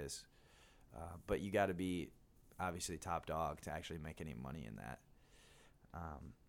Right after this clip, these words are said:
but, yeah, all right. So that's the recap for Goat of the Week.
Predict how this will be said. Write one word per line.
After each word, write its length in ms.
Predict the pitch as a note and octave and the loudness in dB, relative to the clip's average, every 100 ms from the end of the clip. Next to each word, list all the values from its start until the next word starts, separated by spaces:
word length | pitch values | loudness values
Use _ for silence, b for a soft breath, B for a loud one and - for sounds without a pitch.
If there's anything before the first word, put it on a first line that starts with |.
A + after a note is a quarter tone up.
| - b b | -20 b b
but, 100 | A#2+ | 12
yeah, 180 | C3 F2+ | 12 12
all 60 | A#2 | 10
right. 240 | G2+ G#2 | 10 6
So 420 | - A2 G#2 F#2+ - - | 4 4 4 2 -2 0
that's 280 | F#2 A2 - | 6 6 6
the 140 | - G2 F2 - - - | 2 0 -2 -10 -12 -4
recap 540 | G2+ A2+ - A#2 G#2 - | 0 0 4 6 6 4
for 400 | - G2 F#2+ F2 - | 2 4 4 2 2
Goat 180 | G#2+ G#2 | 4 6
of 60 | |
the 80 | F#2 | 4
Week. 540 | F#2+ G2+ F#2+ - - | 2 2 0 -6 -14